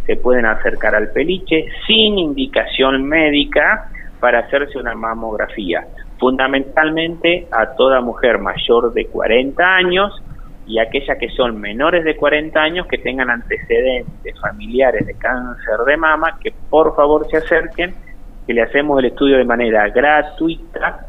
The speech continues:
a todo el mundo, eh,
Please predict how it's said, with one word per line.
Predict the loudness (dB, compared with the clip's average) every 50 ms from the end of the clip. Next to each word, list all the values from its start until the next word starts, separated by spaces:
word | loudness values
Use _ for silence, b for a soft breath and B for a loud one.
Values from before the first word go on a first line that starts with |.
| -10 -8
a | -6
todo | -4 -2 2 2 2
el | 2 2
mundo, | 2 0 0 2 2 2 2 2 0 -6 -18 -18 -18 -18 -16 -16 -16 -16 -16 -14 -14 -14 -12 -12 -6 -2
eh, | 0 2 2 4 4 2 2 2 2 0 -2 -2 -4 -6 -8 -10 -12 -14